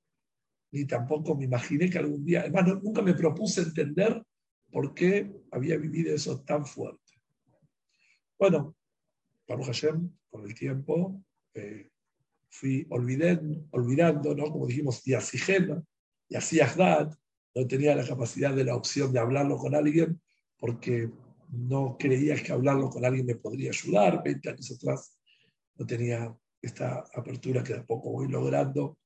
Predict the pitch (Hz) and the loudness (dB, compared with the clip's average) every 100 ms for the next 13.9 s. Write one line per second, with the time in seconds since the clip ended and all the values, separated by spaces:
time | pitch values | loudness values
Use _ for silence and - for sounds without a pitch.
0 | _ 117 127 - - 104 117 127 - 120 | _ -10 -10 -12 -10 -6 -4 -6 -6 -6
1 | - 123 139 135 135 143 143 143 127 - | -4 -2 -2 -2 -2 -2 -2 -2 -4 -10
2 | _ _ _ _ _ _ _ _ - 110 | _ _ _ _ _ _ _ _ -16 -14
3 | 110 - 123 131 117 - 147 135 127 135 | -12 -2 0 0 -2 -4 0 4 2 2
4 | - _ _ _ 123 113 - 120 143 170 | -14 _ _ _ -4 -4 -4 -2 4 6
5 | 156 160 196 - _ _ _ _ _ _ | 6 2 -2 -4 _ _ _ _ _ _
6 | _ _ _ _ 202 208 240 262 - 160 | _ _ _ _ 6 8 8 6 0 0
7 | - 208 196 202 233 175 160 147 131 170 | 2 2 4 6 6 6 6 6 4 2
8 | 196 165 147 131 185 170 165 143 117 - | 4 4 2 2 4 4 4 2 0 -6
9 | 139 127 170 175 175 175 180 208 208 214 | -2 2 4 6 6 4 0 0 2 0
10 | 220 - _ _ _ - 180 202 208 - | 0 -12 _ _ _ 2 4 4 0 -8
11 | - 147 147 - 156 160 135 120 120 - | -10 -6 -6 -4 -2 0 0 -2 -6 -8
12 | - 185 202 190 - 151 139 165 156 151 | -4 0 2 2 0 -2 -2 0 0 -2
13 | 190 208 151 127 131 123 - - | 0 2 2 0 0 -2 -4 -10